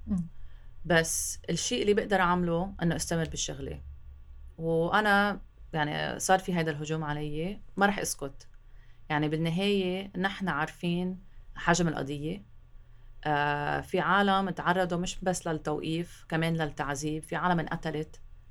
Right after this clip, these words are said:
Speaker 2: من وراء الخراء ال-، ال-،
Speaker 1: بيجاسوس.
Speaker 2: بيجاسوس. علينا واجب إنه نحكي عن هالقضية. وال-، الشيء ال-، like، أساسي اللي نحن عم نطلب فيه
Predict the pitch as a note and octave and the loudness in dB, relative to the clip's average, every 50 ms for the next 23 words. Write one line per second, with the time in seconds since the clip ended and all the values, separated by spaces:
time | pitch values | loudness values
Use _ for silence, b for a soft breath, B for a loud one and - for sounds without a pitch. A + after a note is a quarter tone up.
0 | - - E3 D#3+ D#3 D#3+ E3 E3 D#3+ D#3+ D#3+ D#3 - - D3 C#3+ C#3+ C#3+ D3 D3 | -6 -2 0 0 2 2 2 2 4 2 2 0 0 -2 -4 -4 -4 -6 -6 -6
1 | - - D#3+ D#3+ D3+ - - C#3 C3 C#3 B2+ A#2 A#2 A2 A2 - - - - - | -2 0 2 2 2 2 0 -2 -2 -2 -4 -4 -4 -4 -4 -4 -6 -6 -6 -8
2 | - - - C3+ C3+ D3 - E3 D#3+ - - - E3+ - - - - D#3 D#3 D#3+ | -8 -8 -4 0 2 2 2 2 -2 -4 -6 -6 -8 -10 -8 -6 -4 -2 -2 -2
3 | D3+ - F3+ G3 G#3 - - - - - - - - - - - - - - - | -2 -4 -4 -6 -6 -8 -10 -12 -16 -18 -16 -16 -18 -18 -20 -20 -20 -18 -12 -6
4 | - - - - - - - - - - - - - C#3+ D3+ F3+ G3+ A#3 A#3+ A3 | -4 -4 -4 -4 -4 -4 -4 -4 -4 -4 -6 -8 -2 4 6 6 6 6 6 4
5 | G3 F#3 F#3 F#3+ F#3+ F#3+ F#3+ G3 G3+ G3+ - - F3 F3 F3+ F3 F3 E3+ F3 F#3 | 2 2 0 -2 -2 -2 -2 -2 -2 -4 -4 0 2 2 4 4 2 2 0 0
6 | G3 G3+ - b b b b b - F3+ G3+ G3+ - - F3+ D#3+ D3+ D3+ D3+ D#3+ | -2 -4 -6 b b b b b 0 2 2 2 0 -2 -2 -2 -2 0 0 0
7 | D#3 - - D3+ E3 D#3+ D#3 D#3 E3 F3 G3 - - - - b b b b b | -2 -2 -2 -2 -2 -4 -4 -4 -6 -6 -8 -10 -10 -10 -10 b b b b b
8 | b b b b b - - - - - - - - - - - E3 E3 E3 E3 | b b b b b -18 -18 -18 -20 -18 -18 -18 -18 -12 -6 -2 0 0 2 2
9 | D#3+ D#3+ D#3+ D#3 D#3 D#3 - - - E3+ E3 - - F3+ F3 - - - B3 B3 | 2 2 2 2 2 0 -2 -2 -2 -2 -2 0 0 2 4 4 4 4 4 4
10 | B3 B3 A#3 - - - D#3+ D#3 D3+ D3+ D3+ D3 D3 D3 D3+ D3 - - D#3+ - | 4 2 0 0 -2 -4 -2 -2 -2 -4 -4 -4 -4 -4 -4 -4 -4 -4 -4 0
11 | - - A3 E4 - G#3 F3 F3 E3+ F#3 - - F#3+ D#3+ D3+ D#3+ E3+ - - D#3+ | 4 4 4 4 4 2 2 2 2 0 0 -2 -2 -2 -2 -2 -4 -4 -8 -10
12 | D3 - - - D#3+ D#3+ D#3+ E3+ F3+ | -10 -10 -8 -6 -4 -4 -4 -6 -8